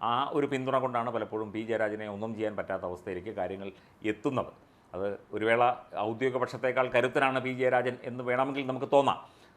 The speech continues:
അത്, ഏഹ്, തീർച്ചയായിട്ടും അത് അങ്ങനെ തന്നെയാണ് എന്നുള്ളതാണ് ഇതിൽ നിന്ന് മനസ്സിലാകുന്നത്.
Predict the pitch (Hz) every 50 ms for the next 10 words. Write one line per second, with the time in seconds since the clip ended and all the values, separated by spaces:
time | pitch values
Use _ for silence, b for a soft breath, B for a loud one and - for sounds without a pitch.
0 | B - - 113 120 139 147 151 - - - - - _ _ _ - - 113 113
1 | 113 110 110 104 98 92 90 80 - - - - 101 101 - 143 139 139 160 151
2 | 151 151 156 151 - - - 139 113 120 135 143 147 147 147 135 131 143 151 156
3 | 160 139 139 131 131 143 147 151 156 151 147 135 135 139 135 131 120 123 127 131
4 | 135 131 120 117 113 107 - 123 120 117 110 104 101 101 127